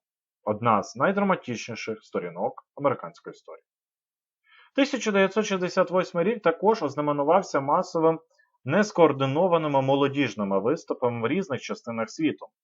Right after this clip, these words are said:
що переросли в справжню студентську революцію. Демократизація освіти, відкриття нових навчальних закладів після закінчення Другої світової війни зробили вищу освіту доступнішою.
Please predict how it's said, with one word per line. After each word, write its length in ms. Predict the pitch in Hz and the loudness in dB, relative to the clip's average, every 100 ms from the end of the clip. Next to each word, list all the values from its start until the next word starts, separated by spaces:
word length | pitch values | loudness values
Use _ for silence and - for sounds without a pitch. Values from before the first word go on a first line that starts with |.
| _ | _
що 180 | 113 | -2
переросли 520 | 104 104 101 101 - 170 | 2 2 2 0 -2 -4
в 60 | |
справжню 540 | - - 110 127 131 170 | -4 2 4 4 2 -6
студентську 500 | - 104 95 - 104 | -4 -4 -4 -6 -4
революцію. 540 | 107 147 160 - _ _ _ _ _ _ _ | -2 0 -2 -4 _ _ _ _ _ _ _
Демократизація 840 | 113 123 - 135 151 202 208 127 | 0 0 2 2 4 4 4 2
освіти, 560 | 113 - 156 175 139 127 - - _ | 2 2 -2 0 -2 -4 -10 -20 _
відкриття 420 | 131 - 160 220 | -6 -4 0 2
нових 340 | 160 139 180 135 | 4 2 2 -2
навчальних 460 | 117 - 123 113 | 0 2 2 2
закладів 560 | 104 160 190 135 120 107 | 2 2 2 0 -4 -2
після 280 | 147 143 113 | -2 -2 -4
закінчення 640 | 110 107 120 107 104 98 | -4 -4 -8 -8 -8 -6
Другої 300 | 104 101 101 | -4 -2 -4
світової 520 | - 104 107 113 113 | -6 -4 -2 0 0
війни 260 | 135 180 202 | -2 -2 -2
зробили 500 | 120 117 143 156 123 | 0 0 4 4 2
вищу 360 | 123 156 - | 0 -2 -2
освіту 380 | 101 120 123 110 | -6 -6 -8 -8
доступнішою. 760 | 110 113 - 139 190 - - | -8 -8 -6 -6 -6 -18 -20